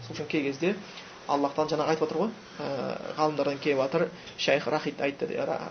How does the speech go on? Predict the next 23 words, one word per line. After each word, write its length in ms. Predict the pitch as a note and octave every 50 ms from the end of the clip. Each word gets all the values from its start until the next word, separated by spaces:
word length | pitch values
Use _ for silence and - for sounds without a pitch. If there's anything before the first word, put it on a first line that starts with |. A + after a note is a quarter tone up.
| -
айтты 220 | D3+ D3 - - D3+
деп 100 | D3 C#3
жатыр, 200 | C#3 C#3 F3 D#3+
Рахид 260 | D3 B2+ C#3+ D3+ D3+ -
деген 200 | D3 C#3 C#3 C3+
сияқты. 320 | - B2+ - - E3 F3 - - - - - - - - - - - - - - - - - - C6+ - - - - - - - - - - - - - - - - - - - - - - - - - - - - - - F#3 F3+ F3+ - -
Талдың 300 | E3+ D#3+ D#3+ E3+ F3 F3+
әрбір 280 | - F3 F3+ E3 D#3+ D#3+
жапырағы 480 | D3+ C#3+ - D3+ C#3+ C#3 C#3 E3 E3+ - - - - - -
Құдайды 240 | D#3+ D3 C#3+ D3+ -
тану 160 | D3 C#3+ C#3 C3+
үшін 160 | - B2+ B2
бір-бір 240 | C3+ D3 - B2+ -
кітап 260 | - - C3+ B2 - -
дейді 240 | - - - - E3
да. 20 | F3+ - - - - - - - - - - - - - - - -
Шынымен 300 | - - D#3+ D#3 D#3+ D3
де 100 | D3 C#3+ -
талдың 300 | D#3 D3 D3 D3+ C#3 C3+ C3+ C3+
бір 160 | E3+ G3+ G#3
жапырағы 480 | E3+ E3+ D3 D3 D#3 D3 C#3 C#3+ E3+ D#3
бір 140 | C#3+ - E3+
жапырағына 420 | - - - C3 B2+ C3+ C3 A2+